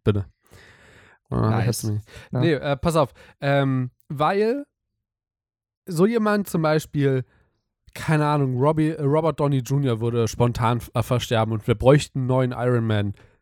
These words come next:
Speaker 1: Lass einen Schwarzen einsetzen. Ist die dümmste Entscheidung, die es gibt, weil einfach die Comics oder die Comicbuchvorlagen, die ja zu, ich, ich weiß, dass, äh, dass drei, äh, quasi Ideen, Schmieden,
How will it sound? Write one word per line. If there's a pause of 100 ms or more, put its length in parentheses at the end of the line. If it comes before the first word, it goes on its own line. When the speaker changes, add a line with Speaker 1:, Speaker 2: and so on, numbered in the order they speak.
(400)
Speaker 1:
Lass
einen
Schwarzen
einsetzen. (220)
Ist
die
dümmste
Entscheidung,
die
es
gibt,
weil
einfach
die
Comics (400)
oder
die
Comicbuchvorlagen,
die
ja (340)
zu,
ich,
ich
weiß,
dass,
äh,
dass
drei,
äh,
quasi (400)
Ideen,
Schmieden,